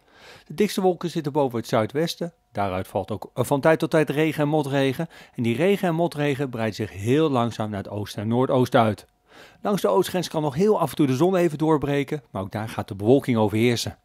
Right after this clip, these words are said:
Vanmiddag dus ov-, overal grijs weer met van tijd tot tijd regen of motregen, maar er zijn ook droge perioden. En het zuidoosten houdt het sowieso zo goed als droog. Dertien tot vijftien graden wordt het. Vanavond gaat het vanuit het zuidwesten opnieuw regenen,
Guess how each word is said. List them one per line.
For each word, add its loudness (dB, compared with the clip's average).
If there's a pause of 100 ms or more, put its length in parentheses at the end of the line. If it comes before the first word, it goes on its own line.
(680)
Vanmiddag 0
dus -2
ov-, 0
overal 0
grijs -2
weer -4
met -4
van -6
tijd -2
tot -14
tijd -4
regen -2
of -6
motregen, 0 (280)
maar -4
er -2
zijn 0
ook 0
droge 0
perioden. 0
En -14
het -12
zuidoosten 4
houdt -2
het -2
sowieso 4
zo -2
goed -2
als -8
droog. -10 (140)
Dertien 2
tot 0
vijftien -2
graden -4
wordt -8
het. -20 (680)
Vanavond 0
gaat 0
het 0
vanuit 2
het -4
zuidwesten 0
opnieuw 4
regenen, 2